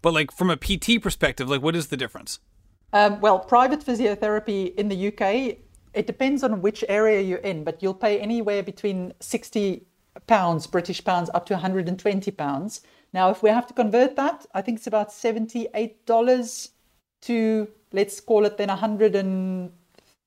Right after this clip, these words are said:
Speaker 2: forty dollars for an initial assessment, forty-five
Speaker 1: Mm-hmm.
Speaker 2: minutes. Um, so, yeah, I don't know where that ranks for your, how much it costs to see a P T in, in the U S A.
Speaker 1: Yeah, I think it really just depends on what people's plans are.
Speaker 2: Yeah.
Speaker 1: That's the, that's the hard part, is that it, it can vary
Speaker 2: Yeah.
Speaker 1: wildly depending on what your plan is and,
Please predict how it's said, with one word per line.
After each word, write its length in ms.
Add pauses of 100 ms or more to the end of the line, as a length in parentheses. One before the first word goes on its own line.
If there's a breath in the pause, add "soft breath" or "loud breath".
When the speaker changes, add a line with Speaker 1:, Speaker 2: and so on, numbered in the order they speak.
(640)
Speaker 2:
forty 440
dollars 440
for 280
an 200
initial 380
assessment, 520
forty-five 460
Speaker 1:
Mm-hmm. 80
Speaker 2:
minutes. 400 (800)
Um, 500 (640)
so, 140
yeah, 240
I 80
don't 140
know 100
where 160
that 220
ranks 480 (140)
for 120
your, 500
how 120
much 180
it 140
costs 240
to 80
see 180
a 60
P 180
T 180
in, 220
in 120
the 80
U 100
S 80
A. 20
Speaker 1:
Yeah, 140
I 40
think 160
it 80
really 220
just 160
depends 340
on 120
what 100
people's 300
plans 340
are. 160
Speaker 2:
Yeah. 120
Speaker 1:
That's 100
the, 200
that's 220
the 100
hard 220
part, 180
is 60
that 160
it, 160
it 220
can 180
vary 240
Speaker 2:
Yeah. 60
Speaker 1:
wildly 480
depending 280
on 60
what 100
your 120
plan 400
is 360
and, 180